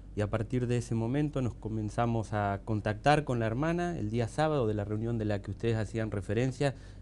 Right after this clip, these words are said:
estuve presente, estaba Monseñor Molagan, la hermana, estaba la intendenta,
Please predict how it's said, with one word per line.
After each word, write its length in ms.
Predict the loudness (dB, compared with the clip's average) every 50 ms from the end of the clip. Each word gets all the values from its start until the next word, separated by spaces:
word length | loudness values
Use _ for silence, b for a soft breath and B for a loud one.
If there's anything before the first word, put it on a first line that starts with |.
| -10
estuve 280 | -6 -2 2 4 4 4
presente, 580 | 4 2 2 4 4 2 2 2 0 -4 -6 B B B B B B B B
estaba 380 | B -6 -4 -2 0 0 0 -2
Monseñor 540 | -2 -2 -2 -2 -2 -2 -2 -2 -2 0
Molagan, 760 | 0 2 2 4 4 4 4 4 4 2 2 0 0 -2 -2 -2
la 80 | -2
hermana, 460 | -2 -2 -2 0 0 0 0 0 -2
estaba 300 | -4 -4 -2 -2 -2 0
la 100 | 0 0
intendenta, 680 | 0 0 0 0 0 0 2 2 0 2 2 0 0 -2